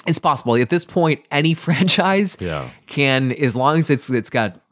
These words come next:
Speaker 1: decent buzz, can go on to make almost a billion dollars. Wonder Woman, Black Panther,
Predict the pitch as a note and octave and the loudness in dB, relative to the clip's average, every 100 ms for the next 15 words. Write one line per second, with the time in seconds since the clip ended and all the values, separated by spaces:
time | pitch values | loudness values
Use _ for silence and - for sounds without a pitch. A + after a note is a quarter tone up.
0 | _ _ - A2+ D3 D3 B2 G2+ B2 D#3 | _ _ -12 -4 0 0 0 2 2 2
1 | D#3+ - B2+ A#2+ A#2+ A#2 G#2+ A2 G#2+ G#2 | 0 -2 0 2 2 2 0 -2 0 -2
2 | G#2 - G2 G2 G2 G#2 G#2+ - - A2+ | -4 -4 -6 -6 -6 -6 -6 -8 -4 0
3 | B2+ A#2+ A2+ G2+ G2 F#2+ - - - A2 | 2 2 2 0 -6 -8 -14 -20 -18 -8
4 | G#2 A#2+ - B2 A#2 A2+ G2+ G#2+ | -2 -2 -2 -2 -2 -2 -6 -6